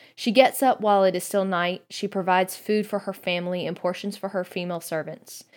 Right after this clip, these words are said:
She considers a field and buys it. Out of her earnings she plants a vineyard. She sets about her work vigorously. Her arms are strong for her task. She sees that her trading is profitable and her lamp does not go out at night.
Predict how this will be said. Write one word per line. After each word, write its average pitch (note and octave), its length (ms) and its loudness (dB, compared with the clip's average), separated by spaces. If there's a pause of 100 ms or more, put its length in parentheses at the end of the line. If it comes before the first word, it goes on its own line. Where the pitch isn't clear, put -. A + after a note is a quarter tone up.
(220)
She - 180 -6
considers A#3+ 500 0
a C4+ 60 -4
field G3 320 2
and F3+ 140 -4
buys E3 320 0
it. - 320 -10
Out F#3+ 100 4
of G3 120 0
her A3 120 -2
earnings F#3 340 -4
she - 140 -10
plants - 320 -6
a E3 60 -8
vineyard. E3 540 -8 (640)
She C4 200 2
sets C#4+ 240 0
about B3+ 260 4
her A#3 100 2
work G#3 280 2
vigorously. F#3 840 -4
Her G3 180 -2
arms G#3 360 2
are A#3+ 40 0
strong F3+ 380 -2
for F#3+ 140 -4
her F#3 100 -6
task. - 600 -12 (500)
She C4+ 160 0
sees C#4 300 0
that C4+ 100 2
her B3+ 100 4
trading G3 320 0
is F#3 140 -4
profitable F3 580 0
and F#3 180 -4
her F#3 140 -2
lamp F3 320 -4
does G3 160 -6
not F3 220 -2
go F#3 140 -2
out D#3+ 180 0
at D3+ 100 -8
night. D#3 300 -12